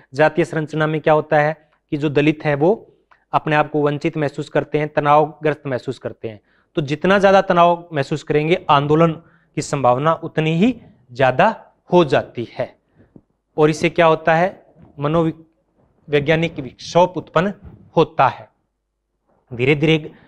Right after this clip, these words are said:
घटनाक्रम चलता रहता है और उनमें विक्षोभ है वो उत्पन्न होता रहता है। तो नगरीकरण, प्रवास, बेरोजगारी, इन सब के कारण भी सामाजिक आंदोलन होते हैं। एक है सांस्कृतिक पुनर्जीवन या पुनर्निर्माण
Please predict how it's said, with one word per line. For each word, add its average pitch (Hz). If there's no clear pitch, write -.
घटनाक्रम 151
चलता 147
रहता 147
है 151
और 151
उनमें 156
विक्षोभ 156
है 143
वो 143
उत्पन्न 147
होता 139
रहता 139
है। 147
तो 151
नगरीकरण, 151
प्रवास, 143
बेरोजगारी, 147
इन 170
सब 160
के 170
कारण 131
भी 202
सामाजिक 127
आंदोलन 127
होते -
हैं। 113
एक 175
है 190
सांस्कृतिक 185
पुनर्जीवन 165
या 165
पुनर्निर्माण 160